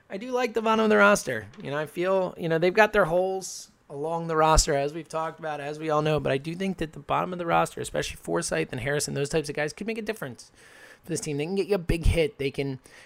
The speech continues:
fill in in a big spot, know what to do in the, in a situation, you know, just, I think they're gonna add value.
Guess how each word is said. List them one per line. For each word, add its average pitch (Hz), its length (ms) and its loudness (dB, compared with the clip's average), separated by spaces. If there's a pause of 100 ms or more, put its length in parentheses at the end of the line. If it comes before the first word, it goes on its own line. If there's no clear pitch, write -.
fill 190 360 6
in 180 160 4
in 165 100 2
a 156 40 6
big 147 240 -2
spot, 147 460 4
know 151 220 4
what 180 240 4
to 165 80 2
do 160 300 2
in 147 160 2
the, 139 220 -2
in 147 120 0
a 143 80 -2
situation, 143 880 0
you 151 160 -2
know, 135 140 2
just, 165 220 -4 (760)
I 143 40 -2
think 190 160 2
they're 220 80 6
gonna 220 160 4
add 185 260 4
value. 170 300 8